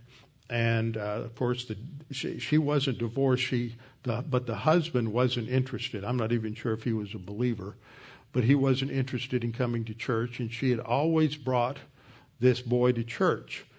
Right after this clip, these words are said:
And she said, "Well, we need, we need to get up and we need to go to church." And he turned around and he said,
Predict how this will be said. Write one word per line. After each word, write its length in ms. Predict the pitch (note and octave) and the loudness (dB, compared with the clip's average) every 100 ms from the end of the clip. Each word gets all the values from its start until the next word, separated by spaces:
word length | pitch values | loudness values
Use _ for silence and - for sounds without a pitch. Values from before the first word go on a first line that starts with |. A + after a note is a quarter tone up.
| _ - | _ 0
And 240 | B2 B2 | 2 2
she 160 | - C3 | 2 0
said, 340 | - C#3 C3 | 2 2 2
"Well, 200 | B2 C#3 | 2 2
we 100 | C3+ | 2
need, 260 | C3+ D#3 C3+ | 2 2 0
we 120 | C3 | 0
need 220 | C#3 C#3+ | 2 2
to 80 | D#3 | 4
get 160 | D3 C3 | 4 4
up 220 | B2+ C3+ | 2 2
and 80 | B2 | 0
we 80 | |
need 160 | A#2+ C3 | 2 0
to 40 | |
go 180 | A#2 B2 | 0 0
to 80 | A2+ | 0
church." 440 | - C#3 A#2+ A2+ | -2 0 0 -2
And 100 | A#2 | -6
he 140 | G#2+ D#3 | -4 -4
turned 240 | - C#3+ | -2 -2
around 220 | B2 B2 A2+ | -2 -2 -4
and 80 | |
he 120 | A2 A#2+ | -4 -4
said, 380 | - A#2+ A#2 | 0 0 0